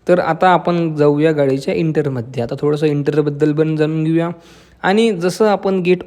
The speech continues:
ओपन करतो तर आपल्याला इथं दिसते अशा प्रकारे ब्लॅक आणि बीचमध्ये जे या गाडीमध्ये कॉम्बिनेशनमध्ये यूज केलेलं आहे ना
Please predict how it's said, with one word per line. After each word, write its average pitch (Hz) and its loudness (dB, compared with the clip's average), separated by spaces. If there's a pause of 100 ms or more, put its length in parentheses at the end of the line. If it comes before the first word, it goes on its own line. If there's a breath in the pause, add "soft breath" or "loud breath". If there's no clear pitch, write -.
ओपन 214 2
करतो 160 0
तर 175 -2
आपल्याला 170 -2
इथं 170 -2
दिसते 147 -4
अशा 156 -8
प्रकारे 143 -4
ब्लॅक 151 -4
आणि 156 -4
बीचमध्ये 147 -6
जे 156 -2
या 151 0
गाडीमध्ये 147 -2
कॉम्बिनेशनमध्ये 147 -6
यूज 143 -4
केलेलं 156 -4
आहे 185 -4
ना 190 -4